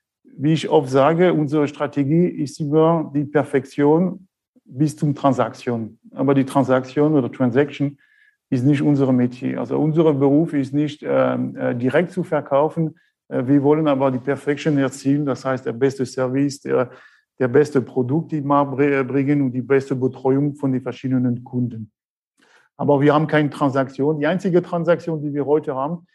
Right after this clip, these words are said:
ist ungefähr in fünf, sechs Ländern eine, ein Ersatzteilshop. Das haben wir in ein paar, in ein paar Länder.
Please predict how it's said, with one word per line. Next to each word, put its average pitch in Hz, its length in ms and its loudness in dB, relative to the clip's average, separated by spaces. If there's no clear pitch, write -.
ist - 260 -4
ungefähr 143 560 4
in 127 360 -4
fünf, 139 220 -12
sechs 139 300 -4
Ländern 147 460 2
eine, 127 580 -4
ein 131 160 -2
Ersatzteilshop. 127 880 -2
Das 127 180 -10
haben 139 160 2
wir 143 140 2
in 135 100 2
ein 131 140 -2
paar, 131 180 0
in 135 180 -4
ein 123 140 0
paar 120 160 -4
Länder. 156 600 2